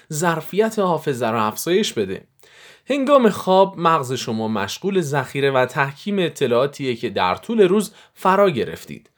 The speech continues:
مطالبی که شما فردا، هفته بعد یا سال بعد برای یادآوری اون از انباره حافظه خودتون به اونها نیاز خواهید داشت.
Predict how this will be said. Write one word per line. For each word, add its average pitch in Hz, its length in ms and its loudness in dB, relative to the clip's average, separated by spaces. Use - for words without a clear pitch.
مطالبی 214 480 4
که - 140 -4
شما 120 360 -2
فردا، 127 520 0
هفته 135 400 -4
بعد 139 300 2
یا 131 140 0
سال 185 420 4
بعد 170 360 4
برای 190 340 4
یادآوری 147 760 2
اون 156 320 -4
از 117 280 -8
انباره 104 600 0
حافظه 147 520 0
خودتون 131 480 -4
به 120 60 0
اونها 113 300 -2
نیاز 175 460 2
خواهید 90 280 -4
داشت. - 340 -8